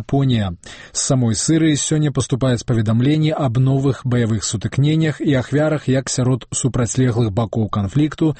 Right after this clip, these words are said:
так і сярод цывільных асоб. Гвалт зафіксаваны на поўначы краіны, паблізу мяжы з Турэччынай, на захадзе і нават у прымесцях Дамаску.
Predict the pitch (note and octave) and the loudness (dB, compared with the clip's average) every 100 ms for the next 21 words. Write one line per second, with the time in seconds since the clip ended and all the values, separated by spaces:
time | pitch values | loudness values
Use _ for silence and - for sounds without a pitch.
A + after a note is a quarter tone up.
0 | - - - C#3+ C#3 C#3+ C3+ A#2+ A2+ - | -10 -16 -4 -2 0 0 0 0 0 -4
1 | - C#3+ A#2 G2+ G2+ A2+ A2 - B2 - | -2 0 2 0 -2 -2 -2 0 -2 -2
2 | - - - - - A#2+ B2 A#2 G#2 G#2+ | -14 -18 -18 -6 0 2 2 0 -2 -4
3 | G#2 - B2+ D3+ D#3 C#3 B2 B2+ B2 A2+ | -2 0 2 2 2 0 0 0 2 0
4 | A#2 - A#2 D3+ D#3 D3 - - C3+ B2+ | -2 0 2 2 2 0 -4 -6 -2 2
5 | D#3+ D#3 D3+ A2+ A2+ - A2+ B2+ C#3+ - | 2 2 0 2 0 -2 0 0 0 0
6 | D3 D3 C3+ - - A2+ G2+ D3 C#3+ D3 | 0 0 -2 -4 -2 0 2 0 0 0
7 | D3 D3 C#3+ A2 A#2+ C3 - - A#2 B2+ | 0 0 0 2 2 0 -2 -2 0 2
8 | A2+ F#2 - F#2+ G2+ G#2+ A#2 A#2 - G#2 | 0 0 -4 -4 0 2 2 0 -2 -2